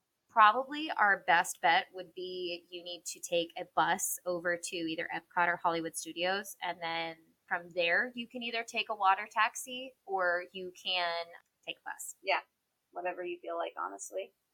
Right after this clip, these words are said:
Speaker 2: At that point, the water taxis are great. They're a fun little ride.
Speaker 1: They are fun. Kids will like 'em.
Speaker 2: Kids love 'em.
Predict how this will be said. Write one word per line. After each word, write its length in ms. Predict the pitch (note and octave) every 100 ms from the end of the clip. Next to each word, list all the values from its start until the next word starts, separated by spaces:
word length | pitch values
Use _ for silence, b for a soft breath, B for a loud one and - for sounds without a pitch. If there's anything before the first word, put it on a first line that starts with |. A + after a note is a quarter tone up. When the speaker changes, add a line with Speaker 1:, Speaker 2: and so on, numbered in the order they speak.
| _ _ -
Speaker 2:
At 80 |
that 240 | G3+ F#3 -
point, 300 | G3 F#3+ - A3
the 80 |
water 240 | F#3+ G3 G#3
taxis 400 | G#3+ F#3+ - A3+
are 120 | A#3+ A#3
great. 540 | G3+ G#3 G#3+ G#3 -
They're 200 | G3+ G#3
a 80 | G#3
fun 180 | G3+ G3
little 240 | G3 G#3+ F#3+
ride. 480 | F3+ F#3 F#3 C#4 - _ -
Speaker 1:
They 120 | A3+
are 160 | B3 -
fun. 500 | G#3+ G3 G3+ G3+ G#3+ -
Kids 160 | C4
will 120 | B3+ G3+
like 200 | F3+ F3
'em. 220 | F#3+ G#3+
Speaker 2:
Kids 220 | A#3 A3 G#3
love 200 | F#3+ G3
'em. 480 | G3 G3 G3 G3